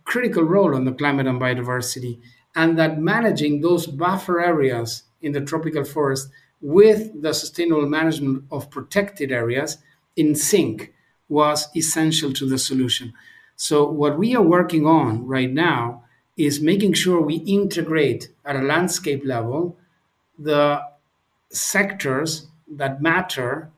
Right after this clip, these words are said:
in those tropical forests with those landscapes and communities in order to find more integrated strategies to the sustainable management of those landscapes. Um,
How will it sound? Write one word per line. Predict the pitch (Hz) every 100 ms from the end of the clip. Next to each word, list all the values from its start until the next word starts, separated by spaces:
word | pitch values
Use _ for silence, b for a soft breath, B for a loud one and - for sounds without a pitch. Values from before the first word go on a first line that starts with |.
| _ _ -
in | 139
those | 139 143 139
tropical | 147 135 139 135
forests | - 143 139 160 - - b b b -
with | 165 180
those | 175 156 -
landscapes | 156 151 143 - 139 127
and | 139 127
communities | 143 139 123 113 139 151 B B B B
in | - 160
order | 190 185
to | 156
find | - 170 156 160 160 160
more | 147 156 156 156 156 156 - _ _ _
integrated | 185 190 160 151 165 147 147
strategies | - - 180 180 123 120 123 127 - _
to | - 165 151 151 151 -
the | 156 143
sustainable | 139 - 165 143
management | 143 143 143 139 135 127 - -
of | 139 131
those | 135 131 127 - 135
landscapes. | 131 117 - 120 - b b b b b _ 160
Um, | 147 143 143 -